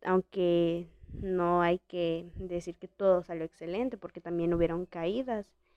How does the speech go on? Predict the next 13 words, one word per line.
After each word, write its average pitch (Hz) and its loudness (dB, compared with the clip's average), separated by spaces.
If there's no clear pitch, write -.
porque, 180 -4
pues, 175 2
no 190 2
todos 180 2
sabían 165 -6
qué - -16
hacer. 262 -2
Era 208 0
una 202 2
forma 202 -8
desesperada 180 0
de 180 -2
buscar 175 -10